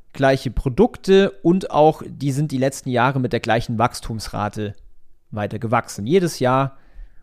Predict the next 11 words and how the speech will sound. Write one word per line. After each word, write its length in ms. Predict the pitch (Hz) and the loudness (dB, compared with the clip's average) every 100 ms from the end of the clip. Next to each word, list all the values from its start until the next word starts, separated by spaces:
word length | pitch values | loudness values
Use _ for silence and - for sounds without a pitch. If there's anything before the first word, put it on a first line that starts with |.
| - | -6
gab 240 | 113 113 - | -2 -2 -4
es 400 | 110 - - - | -8 -8 -14 -12
Wachstum. 680 | 104 110 - - 123 107 - _ _ | -6 -6 -6 -14 -12 -12 -16 _ _
So, 220 | 139 151 - - _ _ - - - - | 2 2 2 -20 _ _ -20 -20 -18 0
bei 100 | 151 | 2
der 120 | 165 | 6
ersten 320 | 214 - 143 | 4 2 0
Brand, 240 | 123 147 147 | 2 2 2
also 160 | 139 | 0
Brand 380 | 117 147 196 - | 4 4 4 0
A, 380 | 160 135 156 | 0 2 2